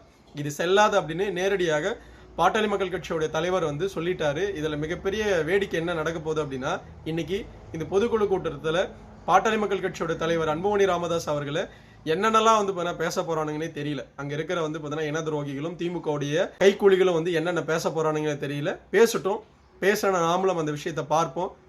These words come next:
பார்த்து இவர்களுக்கு சரியான பதிலடியும் கொடுக்கணும். குறிப்பா நான் மீண்டும் மீண்டும் சொல்றேன் பாருங்க, வன்னியகுல சத்திரிய சமூகத்தை சார்ந்தவர்களும் பாட்டாளி மக்கள் கட்சியை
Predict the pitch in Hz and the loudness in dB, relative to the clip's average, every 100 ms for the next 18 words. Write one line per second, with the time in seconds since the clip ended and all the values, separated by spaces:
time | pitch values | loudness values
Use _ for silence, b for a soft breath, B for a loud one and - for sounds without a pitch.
0 | - 160 190 - 196 - B B B 190 | 0 6 6 4 -2 -2 B B B 6
1 | 226 196 180 170 175 170 202 202 160 165 | 6 4 0 -2 -2 2 2 2 0 -2
2 | 160 165 160 160 165 151 180 233 B B | -2 -4 -4 -4 -4 -2 -2 -4 B B
3 | B - 208 220 202 214 175 156 160 208 | B 0 0 2 4 4 2 -2 0 0
4 | 196 196 202 202 196 180 180 165 156 147 | 2 2 2 2 -2 -2 -2 -2 -2 -2
5 | 151 185 b b b - 165 202 202 190 | -4 -6 b b b -4 0 2 2 0
6 | 175 165 165 165 170 175 156 170 160 160 | -2 -4 -6 -6 -6 -6 -6 -2 0 0
7 | 147 139 170 165 160 175 180 165 - 151 | -4 -4 -6 -2 -2 0 -2 -4 -8 -10
8 | - 147 | -8 -8